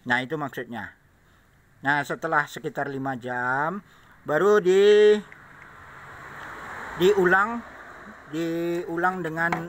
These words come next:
eh, silikon, plastik steel, ya. Nah, begini sekeliling ini agak tebal,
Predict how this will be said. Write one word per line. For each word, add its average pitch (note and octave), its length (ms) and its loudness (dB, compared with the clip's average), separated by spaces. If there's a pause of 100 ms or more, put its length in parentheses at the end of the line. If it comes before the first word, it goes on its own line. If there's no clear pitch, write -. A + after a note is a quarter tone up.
(140)
eh, D#3 480 2
silikon, D#3+ 640 -2 (400)
plastik D#3 320 -2
steel, F3+ 560 -4
ya. D#3 240 -6 (480)
Nah, A#2 560 -8 (240)
begini C#3+ 320 -6
sekeliling D#3 560 -4
ini C#3 160 -8 (640)
agak C#3+ 240 -4
tebal, C3+ 320 -2